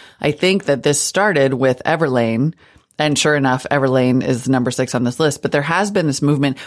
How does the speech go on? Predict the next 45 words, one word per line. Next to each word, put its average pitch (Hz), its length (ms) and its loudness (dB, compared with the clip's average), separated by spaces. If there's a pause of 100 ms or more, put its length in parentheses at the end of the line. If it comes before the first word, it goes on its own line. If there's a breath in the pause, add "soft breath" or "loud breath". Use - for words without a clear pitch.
Well, 202 80 2
it's 208 120 -4
funny 285 180 0
because 175 300 0
there 175 100 0
was 165 120 0
a 165 40 2
mo-, 170 220 2
there 170 140 0
was 165 120 2
a 143 60 4
red 160 260 0
carpet 277 400 -2
movement 127 400 0
toward 120 240 0
independent 117 480 0
designers, 120 680 -2 (840 loud breath)
you 165 140 2
know, 139 100 2
with 143 160 2
a 156 80 2
few 160 200 0
people 151 240 2
saying, 127 280 0
like, 123 200 0
"Oh, 262 100 4
I'm 214 120 2
gonna 180 140 2
elevate 147 600 2
a 135 200 2
person 135 300 -4
of 175 100 0
color 156 520 2
or 135 420 2
just 131 300 -2
an 135 120 0
independent 135 460 0
designer 131 320 -2
so 127 140 0
I 131 60 2
don't 131 180 0
look 143 200 -2
like 135 200 -2
everybody 123 500 0
else." - 420 -2